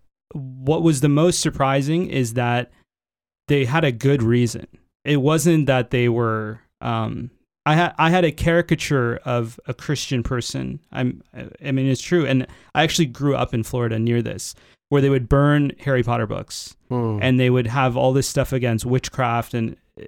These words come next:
Speaker 1: you know, that is actually something that I encountered. But when I spoke to people and they had very clear and coherent reasons, that was this, that was a shock that they were actually thinking about what they did and arrived
Speaker 2: Hmm.
Speaker 1: at this,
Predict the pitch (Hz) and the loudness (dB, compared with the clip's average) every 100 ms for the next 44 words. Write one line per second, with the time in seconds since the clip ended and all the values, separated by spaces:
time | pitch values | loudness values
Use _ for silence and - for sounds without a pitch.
0 | - - 143 139 127 151 180 - 175 151 | -20 -6 0 0 2 2 0 2 2 2
1 | 165 - 135 120 131 120 110 110 107 117 | 0 -2 -6 -6 -4 -4 -4 -4 -4 -6
2 | 113 120 117 - - - _ _ _ _ | -6 -4 -6 -6 -14 -18 _ _ _ _
3 | _ - 151 151 147 147 143 - 139 131 | _ 0 2 2 2 2 2 0 -2 0
4 | 175 170 175 165 160 151 139 131 - _ | 0 0 -2 -2 -2 0 0 -2 -6 _
5 | 135 135 120 127 120 120 - _ 120 120 | 0 2 2 0 -2 -6 -16 _ -8 -4
6 | 143 151 135 - 143 135 131 135 123 - | 0 0 -2 -4 -2 0 -2 -6 -10 -4
7 | 123 123 117 127 127 113 117 113 135 151 | -4 0 0 2 0 0 -2 -2 -2 -4
8 | - - _ _ _ _ _ - 147 156 | -10 -20 _ _ _ _ _ 0 2 2
9 | 151 127 120 117 - - 147 160 127 - | 0 0 -4 -6 -6 0 0 2 -2 -4
10 | 131 - - - _ _ 127 120 143 139 | -4 -6 -12 -20 _ _ -2 2 2 2
11 | 135 139 143 113 - 151 156 143 123 117 | 0 -2 -6 -8 -4 -2 -2 0 0 0
12 | 113 110 117 113 117 117 - 120 117 117 | -2 -4 -6 -6 -6 -6 -8 -6 -2 -2
13 | 107 - 113 | -4 -6 -10